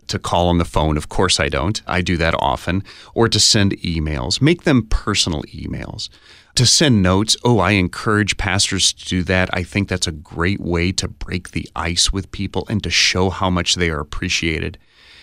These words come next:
And then the use of social media, that needs to be done with caution because we can get caught up on that.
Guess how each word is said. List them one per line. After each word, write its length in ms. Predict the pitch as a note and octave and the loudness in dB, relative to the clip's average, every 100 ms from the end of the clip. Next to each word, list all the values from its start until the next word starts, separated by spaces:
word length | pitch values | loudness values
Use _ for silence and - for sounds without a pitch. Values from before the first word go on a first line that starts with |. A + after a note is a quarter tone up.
| - - - | -20 -18 0
And 160 | C3 | 4
then 120 | D3+ G#3 | 4 4
the 100 | D3 | 4
use 320 | A2+ E3 - | 4 2 2
of 80 | B2 | 2
social 380 | - A#2+ - | 2 2 0
media, 480 | F2+ G2 F#2 D#2 D2 - - | 0 0 0 -2 -4 -6 -10
that 380 | G#2 A2 D3 - | -4 0 0 2
needs 280 | E3 D3+ - | 2 2 0
to 80 | |
be 120 | G#2+ F#2 | 0 0
done 300 | F#2+ F#2+ F2 | 2 2 0
with 200 | E2+ - | -4 -10
caution 680 | - E2 D#2+ - - - | -10 -6 -4 -4 -6 -8
because 380 | - F2 F#2 F#2 | -8 -8 -4 -2
we 120 | G#2+ | -2
can 240 | A2 A2 A2+ | -2 0 0
get 260 | A#2+ A2 | 0 -4
caught 300 | - G#2+ G2 - | -4 -2 -2 -2
up 240 | F2+ - | -4 -2
on 200 | D2+ D2 | -4 -4
that. 400 | D2+ - F#2+ | -6 -8 -10